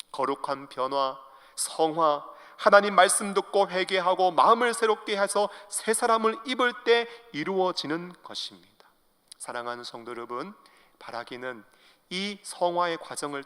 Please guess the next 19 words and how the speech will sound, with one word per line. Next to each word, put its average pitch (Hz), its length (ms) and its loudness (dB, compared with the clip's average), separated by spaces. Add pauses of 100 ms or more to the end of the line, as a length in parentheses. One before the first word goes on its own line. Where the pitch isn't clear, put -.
통하여 113 500 -14 (480)
거룩한 127 640 -6
변화, 104 260 -16 (640)
아름다운 143 640 -2 (240)
영적인 143 580 -6
열매를 123 480 -6 (220)
풍성히 190 580 -4
맺어가는 135 640 -8 (280)
저와 113 520 -12 (640)
믿음의 117 520 -12 (500)
우리 135 160 -4
영동중앙교회 135 880 -4
가족들이 120 560 -14
될 113 180 -14
수 - 200 -12
있기를 117 440 -12 (380)
간절히, 120 420 -10
간절히 113 580 -12 (220)
소망합니다. 110 1040 -4